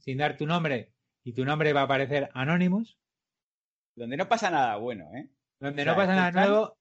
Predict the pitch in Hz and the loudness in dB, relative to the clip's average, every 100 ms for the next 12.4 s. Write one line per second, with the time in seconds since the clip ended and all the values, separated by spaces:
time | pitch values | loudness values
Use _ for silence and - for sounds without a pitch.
0 | _ _ 151 196 196 180 - 185 180 110 | _ _ -8 -4 -4 -8 -2 2 2 2
1 | 160 214 285 - 135 135 160 147 - - | -4 -4 -6 -10 -12 -8 -6 -8 -14 -20
2 | _ _ _ _ _ _ 156 143 147 147 | _ _ _ _ _ _ -16 -4 -2 0
3 | 180 175 160 170 165 196 226 - 147 131 | 0 0 0 -2 0 0 -2 -8 -10 -6
4 | 139 170 202 - _ _ _ _ - 131 | -4 -4 -4 -8 _ _ _ _ -10 -6
5 | 123 110 139 165 _ _ _ 143 156 160 | -6 -6 -12 -14 _ _ _ 0 0 -2
6 | _ _ _ _ _ 151 127 123 123 123 | _ _ _ _ _ -10 -6 -2 0 0
7 | 143 - _ _ _ _ _ 135 170 156 | 0 -2 _ _ _ _ _ -2 2 2
8 | 127 165 208 196 180 160 151 147 139 143 | 2 2 4 4 4 2 2 0 -2 -4
9 | 185 220 226 147 131 165 180 156 143 185 | -2 -2 -4 -6 -2 0 0 -2 -4 -2
10 | 185 127 131 165 - 123 101 120 127 101 | -2 -4 -6 -6 -6 -8 -10 -10 -10 -10
11 | 135 143 165 190 156 131 - 180 196 156 | -12 -4 0 2 0 -4 -6 -2 0 0
12 | 120 139 90 - | -2 -6 -6 -12